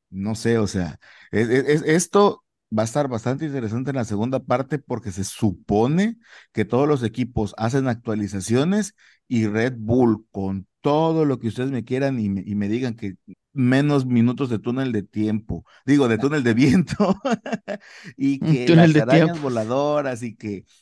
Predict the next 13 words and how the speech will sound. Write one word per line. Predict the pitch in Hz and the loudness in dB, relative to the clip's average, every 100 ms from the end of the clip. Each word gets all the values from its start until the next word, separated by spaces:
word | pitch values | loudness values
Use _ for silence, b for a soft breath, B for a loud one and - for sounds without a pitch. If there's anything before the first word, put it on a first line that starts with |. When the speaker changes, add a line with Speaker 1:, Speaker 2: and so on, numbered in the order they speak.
| - | -6
Speaker 1:
y | 113 | -4
que | 98 | 0
a | 113 | 0
Chuchita | 110 104 135 151 | 0 -2 0 2
la | 147 | 2
bolsearon, | 120 104 - 127 151 170 | 0 -2 0 0 0 -4
pues | 131 107 | -6 -4
bueno, | 110 139 135 104 | -2 -2 -4 -6
pues | 104 101 | -8 -6
estos | 113 117 139 | -6 -6 -4
de | 120 | -2
Red | 104 120 | 0 -2
Bull | 120 135 160 | 0 0 0